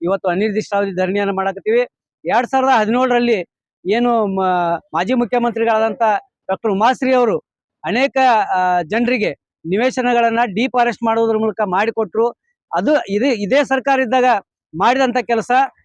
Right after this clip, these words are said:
ಈಗೂನು ಕೂಡ ಆಗ್ಬೇಕಾಗೈತಿ. ಕಳೆದ ಸರ್ಕಾರದಲ್ಲಿ ಸಾಕಷ್ಟು ಬಾರಿ ಎಲ್ಲರಿಗೂ ಕೂಡ ಮನವರಿಕೆಯನ್ನು ಮಾಡಿದೀವಿ. ಇನ್ನೂವರೆಗೂ ಈ ನೇಕಾರರ ಹೋರಾಟಕ್ಕೆ ಒಂದು ಗೌರವ ಸಿಗದೇ ಇರುವ ಕಾರಣ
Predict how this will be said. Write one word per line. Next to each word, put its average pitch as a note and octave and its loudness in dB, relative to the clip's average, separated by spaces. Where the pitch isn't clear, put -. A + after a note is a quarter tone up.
ಈಗೂನು C4 2
ಕೂಡ C4+ 0
ಆಗ್ಬೇಕಾಗೈತಿ. A#3 2
ಕಳೆದ C#4 0
ಸರ್ಕಾರದಲ್ಲಿ C4 0
ಸಾಕಷ್ಟು A#3+ 0
ಬಾರಿ C4 2
ಎಲ್ಲರಿಗೂ A#3+ 2
ಕೂಡ B3 -2
ಮನವರಿಕೆಯನ್ನು A#3+ 0
ಮಾಡಿದೀವಿ. A3+ 0
ಇನ್ನೂವರೆಗೂ C4+ 2
ಈ A#3+ 2
ನೇಕಾರರ A#3+ 2
ಹೋರಾಟಕ್ಕೆ A3+ 0
ಒಂದು A3 0
ಗೌರವ C#4 2
ಸಿಗದೇ C4 2
ಇರುವ B3 4
ಕಾರಣ A3 0